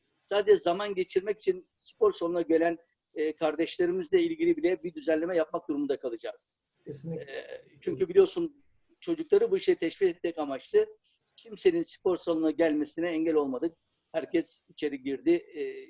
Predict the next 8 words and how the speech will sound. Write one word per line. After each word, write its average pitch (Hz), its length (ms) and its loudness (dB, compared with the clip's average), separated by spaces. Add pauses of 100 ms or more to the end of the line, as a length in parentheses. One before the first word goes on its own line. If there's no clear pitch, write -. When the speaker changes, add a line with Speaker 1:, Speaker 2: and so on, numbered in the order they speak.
(480)
Speaker 1:
hatta 156 520 -2 (300)
rahatlıkla 160 680 0
istediği 160 640 4 (720)
şekilde 151 600 -4
oynadı, 156 380 0
topu 156 240 -2
vurdu 143 200 0
vesaire. 123 420 -2